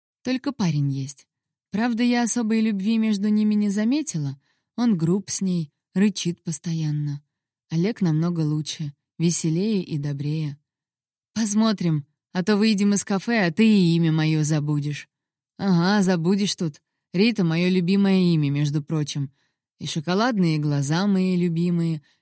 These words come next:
и даже спортивная фигура нравится, только с такими и встречаюсь. А если ты еще и в душе поешь, то вообще мой идеал». «Где у меня фигура спортивная? Нормальная у меня фигура, ты себя видел?»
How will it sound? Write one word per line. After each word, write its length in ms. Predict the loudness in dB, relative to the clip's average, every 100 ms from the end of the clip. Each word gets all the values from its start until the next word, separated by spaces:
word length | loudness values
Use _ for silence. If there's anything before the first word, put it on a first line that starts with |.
| -4
и 60 |
даже 260 | 0 2 0
спортивная 720 | 0 -4 -2 -2 0 0 0
фигура 400 | -2 -2 0 0
нравится, 600 | 0 0 -2 -2 -4 -2
только 380 | 0 -2 -2 -4
с 80 |
такими 500 | -2 -4 -2 0 0
и 40 | -2
встречаюсь. 800 | -4 -8 -6 -4 -4 -4 -6 -10 _ _ _ _ _ _
А 60 | -2
если 340 | 2 2 2
ты 140 | 0 2
еще 300 | 2 2 2
и 120 | 2
в 80 | 2
душе 320 | 0 0 -2
поешь, 380 | -2 -2 -2 -4
то 100 | -2
вообще 360 | -2 -2 -2
мой 280 | 0 2 2
идеал». 480 | 2 0 2 0 -4 _ _ _ _ _ _ _ _ _ _ _
«Где 280 | -2 2 2
у 120 | 2
меня 220 | 2 2
фигура 420 | 0 -2 2 2
спортивная? 840 | 2 0 -4 -4 -4 -2 -2 -4 -10 _ _ 0
Нормальная 560 | 2 2 2 0 0
у 20 |
меня 220 | 0 0 -2
фигура, 380 | -2 0 0
ты 100 | 0
себя 260 | 0 0 0
видел?» 440 | 0 0 0 -2